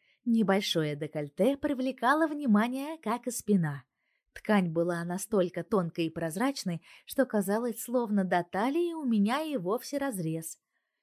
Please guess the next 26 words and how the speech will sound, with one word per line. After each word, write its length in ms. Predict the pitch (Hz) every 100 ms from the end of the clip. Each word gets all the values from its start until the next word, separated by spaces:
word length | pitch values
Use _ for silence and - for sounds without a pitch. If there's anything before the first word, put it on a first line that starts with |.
| _ -
Длинная 480 | 202 196 180 175
юбка 480 | 175 170 170 - 170
в 100 | 165 _
пол 300 | 170 208 277
с 120 | -
небольшим 520 | 285 285 269 - 196 196
шлейфом. 640 | - 165 151 147 156 147 _ _ _ _
Юбка 400 | 220 208 208 -
расширялась 640 | 175 175 - 180 175 175 170
чуть 220 | - 185
ниже 240 | 180 156 156
бедра, 440 | 151 160 175 240 _ _ _
и 160 | 277 -
там 300 | 220 294 320
всё 260 | - 269
же 120 | 277
было 340 | 220 202 302 320
пару 320 | 302 269 254
слоёв 460 | - 240 226 170 -
тюля, 360 | 220 294 330 330 - _ -
но 140 | 311
это 260 | 330 381 359
не 160 | 349
портило 480 | 339 175 175 202 185
наряд. 400 | 185 180 147 131 _ _ _ _ _ _ _ _ _ _
"Мила, 460 | 262 302 339 339